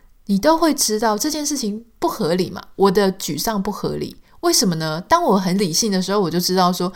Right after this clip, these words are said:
你当然你这种会议，你能够找到你 match 的对象很棒，但是如果你在一个会议当中发现你们两个不 match，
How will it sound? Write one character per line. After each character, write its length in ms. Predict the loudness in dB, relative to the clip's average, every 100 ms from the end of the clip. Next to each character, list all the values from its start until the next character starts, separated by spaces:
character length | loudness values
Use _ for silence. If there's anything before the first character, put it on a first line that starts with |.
| -12 -20 -12
你 100 | -8
当 220 | -4 -4 0
然 260 | 0 0
你 100 | 0
这 140 | -2 -2
种 180 | -2
会 240 | 0 2 2
议， 220 | 0 -2
你 140 | -4
能 160 | -2 0
够 140 | 0
找 160 | 0 -2
到 140 | 0
你 80 | 0
match 300 | 2 0 0
的 80 | 0
对 140 | 0
象 140 | 0 -2
很 160 | -6 -4 0
棒， 240 | 0 -2 -20 -8
但 120 | -4
是 120 | 0 0
如 120 | 0
果 160 | 0
你 320 | -2 -6 -10 -14
在 260 | -6 -2 -2
一 100 | 0
个 120 | 0
会 220 | 2 2
议 60 | 0
当 200 | -2 -4
中 120 | -4
发 180 | -2 -2
现 160 | 0
你 80 | -2
们 80 | 0
两 140 | -2
个 80 | -2
不 160 | -4 0
match， 500 | 0 0 -2 -4